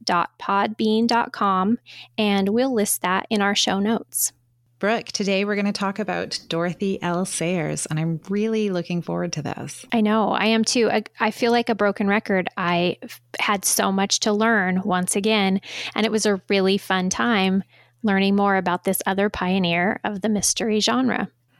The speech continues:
Speaker 2: And I, I mean, I feel like I could have spent even longer learning about her. There just seems to be so much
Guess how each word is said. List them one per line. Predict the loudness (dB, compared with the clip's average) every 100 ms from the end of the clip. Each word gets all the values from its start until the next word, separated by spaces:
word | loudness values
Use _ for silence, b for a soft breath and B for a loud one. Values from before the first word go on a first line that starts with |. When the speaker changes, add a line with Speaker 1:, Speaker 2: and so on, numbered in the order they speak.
| b -8
Speaker 2:
And | -6 -4
I, | -4 -4
I | -2
mean, | -2 0
I | 0 0
feel | -2 -2 0 0 0 -2
like | -2 -2 -2 -6 -8
I | -6
could | -6 -4 -2 -4 -6 -12 -8
have | -6 -4
spent | -4 -4 -6 -6 -4 -4 -2
even | -2 -2 -2
longer | -2 -2 -4 -6 -8 -6
learning | -2 -2 -2 -2
about | -2 -4 -4
her. | -6 -6 -6 -6
There | -6
just | -4 -4 -6 -6
seems | -4 -2 -2 -4
to | -4
be | -2 -2 -2 -2 -4 -6
so | -6 -2 -2 -2
much | 0 -2 -2 -4 -4 -4